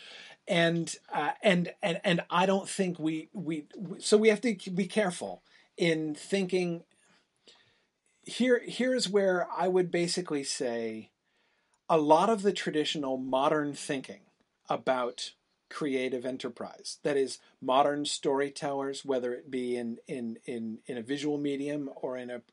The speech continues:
or in a, a, a verbal medium, modern storytellers are obsessed with doing things new. Oh, we can't just go over the same ground everybody's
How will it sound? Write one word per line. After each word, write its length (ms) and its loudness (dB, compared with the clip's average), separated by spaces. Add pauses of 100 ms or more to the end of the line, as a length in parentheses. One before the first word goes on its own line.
or 200 -4
in 80 -6
a, 180 -8 (120)
a, 100 -6 (100)
a 60 -6
verbal 380 0
medium, 420 -4 (600)
modern 400 0
storytellers 720 2
are 140 0
obsessed 520 -4
with 220 -6
doing 300 -2
things 360 -8
new. 540 -4
Oh, 140 8
we 160 2
can't 320 -6
just 200 -4
go 160 0
over 160 0
the 120 -4
same 280 -6
ground 320 -6
everybody's 680 -6